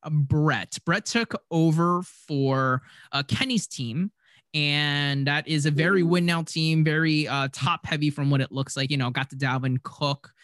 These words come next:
Speaker 1: got Josh Jacobs as Travis Kelce, and, you know, maybe not the best quarterbacks. I think he has Big Ben, Kirk Cousins, and things like that. So with all of that being said, what are your first impressions of, I, I guess it's, it's not really a first impression 'cause you kinda know Brett a little bit, right?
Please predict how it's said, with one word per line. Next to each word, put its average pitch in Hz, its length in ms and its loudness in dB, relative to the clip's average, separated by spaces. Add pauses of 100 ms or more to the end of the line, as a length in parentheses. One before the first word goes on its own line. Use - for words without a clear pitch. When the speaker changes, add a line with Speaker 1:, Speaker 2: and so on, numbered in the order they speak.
(220)
Speaker 1:
got 127 260 -2
Josh 139 240 -2
Jacobs 139 480 -2
as 123 220 -4
Travis 135 520 -2
Kelce, 127 600 -2
and, 117 180 0
you 170 100 4
know, 110 360 -2
maybe 127 240 -2
not 120 140 -4
the 120 80 -14
best - 420 -8
quarterbacks. 117 500 -2
I 127 60 0
think 120 140 -6
he 110 60 -2
has 113 100 -2
Big 120 200 -8
Ben, 117 220 -2
Kirk 117 200 -8
Cousins, 113 340 -4
and 101 100 -8
things 107 220 -12
like 107 160 -8
that. 107 240 -4 (260)
So 185 140 0
with 156 180 2
all 240 220 2
of 208 100 0
that 180 240 -2
being 135 260 -2
said, 135 300 -2
what 202 160 2
are 220 120 2
your 214 140 0
first 190 280 -4
impressions 175 540 -2
of, 156 120 -2
I, 214 280 0
I 311 40 0
guess 415 240 -4
it's, - 180 -8
it's 240 140 -4
not 349 160 2
really 381 200 4
a 277 40 0
first 185 200 0
impression 160 280 2
'cause 190 120 4
you 269 200 2 (100)
kinda 330 220 0
know 320 160 2
Brett 175 220 0
a - 20 -2
little 127 220 -2
bit, 117 180 -4
right? 170 220 0